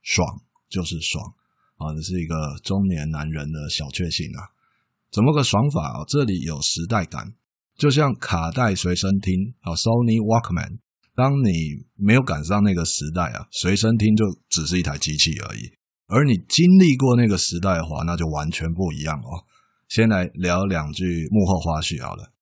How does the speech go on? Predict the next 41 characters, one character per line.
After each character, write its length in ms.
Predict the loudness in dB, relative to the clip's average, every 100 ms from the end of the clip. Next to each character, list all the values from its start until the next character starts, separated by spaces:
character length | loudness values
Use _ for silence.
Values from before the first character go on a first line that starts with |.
| _ _ _
John 280 | 4 4 6
Lee 100 | 4
Hancock， 480 | 4 2 2 -2 0
编 160 | 0
剧 140 | 0 0
兼 180 | -2
导 220 | -4 -8 -10
演 120 | -12
啊， 200 | -12 -16 _ _ _
电 160 | 2 4
影 160 | 2
序 180 | 0 2 2
幕 160 | 2
告 180 | 2 -2
诉 180 | 0 -4
我 60 |
们， 240 | -4 -8 -10 _ _ _ _
整 180 | -6 -2
个 80 | 0
时 340 | 0 0 0
间 240 | 2 4 4
背 240 | 4 0
景 220 | 0 -4
大 160 | -2 0
约 160 | 0 -4
九 300 | -2 -2 -2
零 180 | -2
年 240 | 0 -2 -2
代 80 | -2
啊。 320 | -4 -10 -16 _ _ _ _
这 160 | 0 6
么 120 | 6
说 280 | 6 4 2
代 180 | 2 2
表 240 | 2 0
复 300 | 0 2 2
古 240 | 2 -4 -2
犯 200 | 0 0
罪 200 | 0 -2
片 180 | -2 -2
吗？ 260 | -2 -4